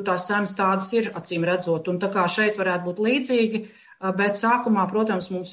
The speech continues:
ir, ā, viens variants ir maksāt avansu, ā, otrs variants ir avansu nemaksāt, bet pirmo maksājumu veikt pēc, ā, zinām posma, ā, darbības veikšanas, kad ir jau pirmie rezultāti. Arī tāds pasākums pastāv.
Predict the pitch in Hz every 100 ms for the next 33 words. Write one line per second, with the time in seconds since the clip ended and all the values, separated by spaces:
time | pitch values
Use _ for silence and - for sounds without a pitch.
0 | 190 180 175 180 170 165 214 208 190 196
1 | 190 170 170 180 190 - 185 170 180 214
2 | 359 392 330 311 - - _ - _ 190
3 | 185 180 208 294 277 262 262 233 214 208
4 | 202 208 185 185 247 294 294 233 202 190
5 | 202 226 214 190 196 - 190 180 185 202
6 | - 180 180 - 180 170 170 165 165 165
7 | 160 208 190 160 170 180 185 170 160 -
8 | - 165 160 165 185 175 165 156 - 208
9 | 277 233 190 - 170 202 170 170 180 175
10 | 160 156 151 143 151 147 151 - 190 196
11 | 190 156 - 165 - 160 160 147 - 160
12 | - 165 151